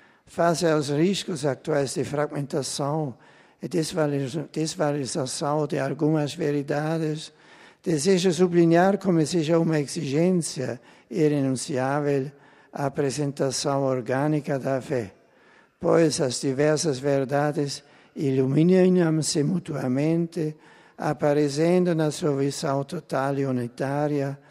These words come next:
harmonia do plano de salvação e a centralidade do mistério de Cristo.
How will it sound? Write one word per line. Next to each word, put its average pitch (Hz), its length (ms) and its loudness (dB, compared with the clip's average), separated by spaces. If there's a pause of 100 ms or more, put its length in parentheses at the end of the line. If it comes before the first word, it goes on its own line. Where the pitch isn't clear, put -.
(440)
harmonia 175 500 4
do 180 140 6
plano 185 380 4
de 160 160 2
salvação 151 880 -2 (360)
e - 80 -4
a 147 80 2
centralidade 139 1040 0
do 135 160 -2
mistério 131 720 -2
de 131 140 -4
Cristo. 104 760 -12